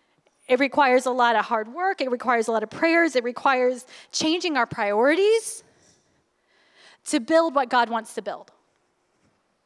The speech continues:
So what do builders do? Builders build the infra-, infrastructure of the church. They build the systems, like the security team. They build the ch-, children's ministry. They build the youth ministry, like Derek over there.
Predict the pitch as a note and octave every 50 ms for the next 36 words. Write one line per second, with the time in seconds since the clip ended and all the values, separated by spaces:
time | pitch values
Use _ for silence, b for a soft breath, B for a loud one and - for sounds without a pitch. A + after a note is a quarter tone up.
0 | _ _ _ _ _ _ _ _ _ _ _ _ _ _ - - - _ _ _
1 | _ _ _ _ _ _ _ _ _ _ _ _ _ _ B B B B B B
2 | B B B B - - E4+ D#4 F#4 F#4 E4+ G4 E4 G4 A4 A4+ G#4+ G4+ C4+ A#3
3 | G#3+ A#3+ G3+ F3+ D3+ C#3+ G3+ - _ _ _ _ _ _ b b b b b b
4 | b b A#3 A3+ C#4+ D4 D#4+ C#4 D#4 D#4+ D#4 D#4+ C4 B3 A3 C#4 D4+ D#4+ E4 C#4
5 | F#4 D4+ D#4+ F#4+ G4 - G#4+ G4 - - C#5 D5 D5 G4+ G4 - F#4 E4+ - -
6 | C#4 A#3+ - - - A#3+ G#3+ G3 F#3+ G3+ - - G#3+ F#3 D3 A#2 - - - -
7 | B B B B B B C4+ A#3 D4 D#4 C4 D4+ D4+ - G4+ G#4+ - - D4 B3+
8 | A3 B3 B3+ B3 - D4 - - - - - F#4+ G4+ G4+ F4 D#4 C4 - B3 F#3
9 | D#3 - - G3 _ _ _ b b b b b b b b b - C#4+ C4 -
10 | E4 E4+ E4+ C4 C4 D#4+ D#4 D4 B3 B3+ C4 D4+ - - C4+ - G4 G4+ G4 G4
11 | G#4+ F4+ C#4+ A3 - B3+ A#3+ A#3+ A3+ A3+ - - - G#3+ G#3+ B3+ C4 A#3+ E4 F4
12 | E4 D4 E4 C#4+ E4 G#4 A4+ A4 E4+ D4+ C4+ B3 - - - A3+ G#3+ G3 G#3+ A3+
13 | A#3 A3 C#4+ D#4+ G4 G4 F4+ D4+ - A#3+ G#3+ F#3+ G3 F#3 G3 F#3+ F3+ C3+ -